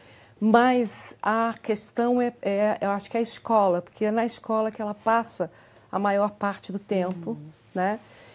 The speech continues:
Speaker 1: E a escola, ela não, ela, com, com muito raras exceções, ela não, não, não existe dentro da escola uma cadeira que trate da leitura de uma forma mais específica. Eu sou,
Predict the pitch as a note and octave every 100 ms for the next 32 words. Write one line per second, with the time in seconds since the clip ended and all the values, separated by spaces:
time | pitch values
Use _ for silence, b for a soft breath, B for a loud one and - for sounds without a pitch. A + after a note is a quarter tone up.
0 | B A#3+ A#3+ B3+ C4 - - B3 B3 B3+
1 | B3 B3 B3 B3 C4 B3+ A3+ A3+ A#3 A3+
2 | - A3 A3 G#3+ G#3+ G#3 G#3 B3 B3 E3
3 | G#3+ G3+ G3 F#3 - E3 - A3+ A3 B
4 | B B _ A3+ A3+ A#3+ A#3+ C4+ C#4 -
5 | A#3 A#3+ A#3+ A#3 A#3 F#3+ B3 D4 - F#3+
6 | G3+ G3 F#3+ F#3+ - G#3 G3+ G3+ G#3+ G#3+
7 | A#3 F3 A3 A#3 G#3+ F3 E3 - - G#3+
8 | G#3 - A3 A3+ A3+ G3 G#3 A3 A#3+ -
9 | - A3 A3 G#3+ B B - A#3 A3 -
10 | A3 A3 G#3+ G#3 G3+ A3+ G#3+ - E3+ -
11 | - - D#3 B B B - C4 - C4+
12 | C4+ D4